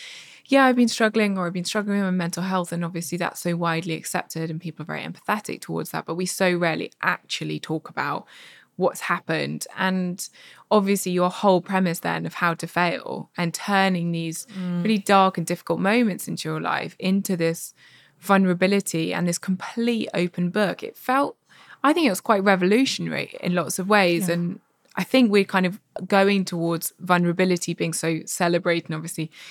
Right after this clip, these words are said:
Speaker 1: you know, people like Brené Brown are so celebrated for the, the vulnerability. And this is why I wanna do the show, because I'm so f-,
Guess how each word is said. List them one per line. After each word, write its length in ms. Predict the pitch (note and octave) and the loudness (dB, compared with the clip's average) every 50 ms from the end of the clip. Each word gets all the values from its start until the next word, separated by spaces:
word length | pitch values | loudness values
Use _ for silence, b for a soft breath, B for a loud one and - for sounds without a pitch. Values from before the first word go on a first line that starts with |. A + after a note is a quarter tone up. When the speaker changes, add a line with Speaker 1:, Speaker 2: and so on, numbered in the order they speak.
| B B B | B B B
Speaker 1:
you 60 | - F3 | -4 -4
know, 80 | F3 | -4
people 300 | D#3+ - E3 D#3 - D#3 | -2 -2 -4 -4 -2 -2
like 180 | D#3 D#3+ D3+ - | -2 -2 -2 -2
Brené 300 | - D#3+ D#3+ D#3+ D#3+ D#3+ | -2 -2 0 0 -2 -2
Brown 640 | - D#3+ E3 E3 D#3+ D#3+ D#3 E3+ - D#3+ D#3+ D#3+ - - - | 0 0 0 0 0 0 -2 -2 -2 -4 -4 -6 -8 -10 -10
are 40 | E3 | -8
so 180 | - - E3+ E3 | -4 -2 -2 -2
celebrated 720 | D#3+ - - F3 E3+ E3+ - D#3+ E3+ A3+ - E3+ E3+ - | -2 -2 0 0 0 0 0 0 -2 -2 -4 -6 -10 -8
for 100 | - E3 | -8 -6
the, 160 | E3+ E3 D#3 - - | -6 -6 -6 -8 -8
the 120 | - F3 E3+ | -8 -6 -4
vulnerability. 920 | E3+ E3 E3 E3 E3 F3 F#3 F#3 G3 F3+ E3+ - - F3 E3+ F#3 F3+ - B B B B B B | -2 -2 -2 -2 -2 -2 0 0 0 0 -2 -4 -10 -10 -10 -10 -12 -14 B B B B B B
And 120 | F3 F#3+ G3 | 2 4 4
this 160 | G#3 G3 - | 4 4 2
is 80 | E3 E3+ | 0 2
why 140 | F3 F3 | 4 4
I 40 | F3 | 4
wanna 240 | E3 E3+ E3+ F3 E3+ | 4 4 2 2 2
do 160 | - E3+ E3 | 2 2 2
the 80 | E3 D#3+ | 2 0
show, 300 | - - G3+ F#3+ F#3 E3+ | -2 2 4 4 4 4
because 280 | F3 E3+ - E3 D#3+ | 2 -2 -4 -4 -6
I'm 120 | D#3+ D#3+ E3 | -4 -4 -4
so 160 | - - E3 D#3+ | -2 -2 -2 -4
f-, 160 | D#3+ - | -4 -8